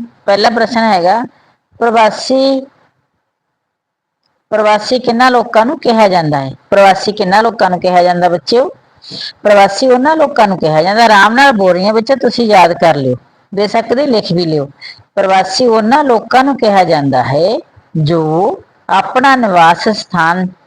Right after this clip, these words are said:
ਛੱਡ ਕੇ ਕਿਸੇ ਹੋਰ ਸ਼ਹਿਰ ਵਿੱਚ ਜਾ ਵਸਦੇ ਨੇ। ਅਜਿਹੇ ਲੋਕਾਂ ਨੂੰ ਪ੍ਰਵਾਸੀ ਕਿਹਾ ਜਾਂਦਾ ਹੈ। ਕੁਐਸਚਨ ਦੁਬਾਰਾ ਪੜ੍ਹਦੀ ਹਾਂ। ਪ੍ਰਵ-, ਪ੍ਰਸ਼ਨ, ਅ, ਆਪਾਂ ਪੜ੍ਹ ਚੁੱਕੇ,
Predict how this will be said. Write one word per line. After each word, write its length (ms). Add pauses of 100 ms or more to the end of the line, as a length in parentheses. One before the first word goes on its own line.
(120)
ਛੱਡ 320
ਕੇ 460 (340)
ਕਿਸੇ 380
ਹੋਰ 340
ਸ਼ਹਿਰ 520
ਵਿੱਚ 540 (240)
ਜਾ 260
ਵਸਦੇ 460
ਨੇ। 160 (1200)
ਅਜਿਹੇ 380
ਲੋਕਾਂ 460
ਨੂੰ 240 (220)
ਪ੍ਰਵਾਸੀ 580
ਕਿਹਾ 280
ਜਾਂਦਾ 360
ਹੈ। 160 (1160)
ਕੁਐਸਚਨ 380
ਦੁਬਾਰਾ 280
ਪੜ੍ਹਦੀ 480
ਹਾਂ। 160 (640)
ਪ੍ਰਵ-, 460
ਪ੍ਰਸ਼ਨ, 440
ਅ, 360 (400)
ਆਪਾਂ 340
ਪੜ੍ਹ 220
ਚੁੱਕੇ, 540